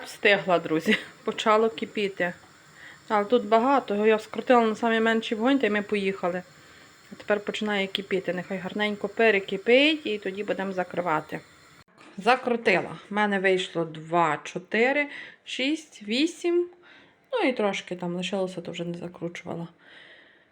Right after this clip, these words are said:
Вісім трьохлітрових слоєчків. Ну, я, друзі, завжди в трьохлітровий закриваю через те, що, ну, мама закриває в літровий півторачку, а мені що літровий <laughs> півторачку на мою сім'ю? Тільки три літри. Ну, дв-, може бути дві ще,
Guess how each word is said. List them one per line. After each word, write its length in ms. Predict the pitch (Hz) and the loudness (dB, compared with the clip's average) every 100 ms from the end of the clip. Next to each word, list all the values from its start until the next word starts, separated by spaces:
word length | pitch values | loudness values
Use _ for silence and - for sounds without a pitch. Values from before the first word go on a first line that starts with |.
| _ _ _ _ - | _ _ _ _ 0
Вісім 340 | 269 349 330 | 4 6 6
трьохлітрових 500 | 269 240 226 240 233 | 4 0 2 2 2
слоєчків. 560 | 226 156 - - - 208 - | -2 -2 -2 -6 -8 -10 -2
Ну, 100 | 381 | 2
я, 120 | 359 | 4
друзі, 280 | 311 339 320 | 6 4 6
завжди 340 | 311 302 330 | 4 6 4
в 60 | 330 | 4
трьохлітровий 520 | 269 262 269 277 262 | 2 2 4 4 4
закриваю 560 | 247 254 269 277 277 | 0 0 4 6 6
через 240 | 277 262 254 | 4 -2 0
те, 180 | 285 277 | 4 4
що, 180 | 277 | 2
ну, 280 | 254 247 233 226 - _ _ - - | 2 4 2 0 -14 _ _ -20 -6
мама 300 | - 294 320 | 2 6 6
закриває 600 | 277 277 277 262 277 269 247 | 6 6 6 8 10 10 8
в 40 | |
літровий 540 | 240 240 285 320 302 | 4 4 8 8 6
півторачку, 840 | 262 277 240 262 269 302 302 - 254 - - - - - | 2 0 4 6 8 6 2 -4 -4 -6 -18 -18 -20 -8
а 120 | - | -2
мені 240 | 254 269 285 | 2 2 2
що 160 | 320 | 6
літровий 360 | 277 226 - 233 | 6 6 6 4
<laughs> 80 | - | 2
півторачку 580 | 214 208 226 208 - 208 | -2 4 6 4 2 0
на 120 | 196 | 0
мою 240 | 190 190 | -2 -2
сім'ю? 460 | 180 - 185 180 175 - - - - _ _ | -4 -6 -2 -2 -2 -6 -20 -20 -20 _ _
Тільки 280 | - 339 302 | -2 0 0
три 240 | 233 240 | 2 4
літри. 440 | 220 202 180 175 180 180 | 4 2 2 0 2 4
Ну, 260 | 285 - - _ _ - | 4 2 -4 _ _ -8
дв-, 260 | 196 196 190 | -4 -4 0
може 320 | 226 240 226 | 4 6 4
бути 260 | 208 208 196 | 2 0 0
дві 300 | 175 185 175 | 0 2 2
ще, 380 | - - 170 | 0 -6 -8